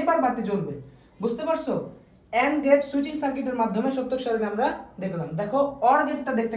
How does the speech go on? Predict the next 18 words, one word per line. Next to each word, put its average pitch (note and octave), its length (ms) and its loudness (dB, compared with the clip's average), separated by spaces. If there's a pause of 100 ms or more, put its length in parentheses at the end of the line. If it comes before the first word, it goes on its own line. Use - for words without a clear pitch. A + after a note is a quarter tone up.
কেমন A3+ 280 0
হবে? G#3+ 180 0 (540)
যদি A3 220 0
আমরা B3+ 140 2 (120)
দুইটা C4+ 240 0 (120)
ইনপুট - 320 -4
চিন্তা C#4 240 0
করি G3 140 -4 (200)
এ - 20 6 (240)
এবং G3 140 -2 (180)
বি, C4 140 2 (800)
তাহলে G#3 340 -2 (1160)
or A#3 280 4
গেটটা C#4+ 260 -2 (140)
একটু A#3+ 140 -4 (120)
বাঁকা A#3+ 300 0
হয়, F#3+ 260 2
এরকম A#3 240 0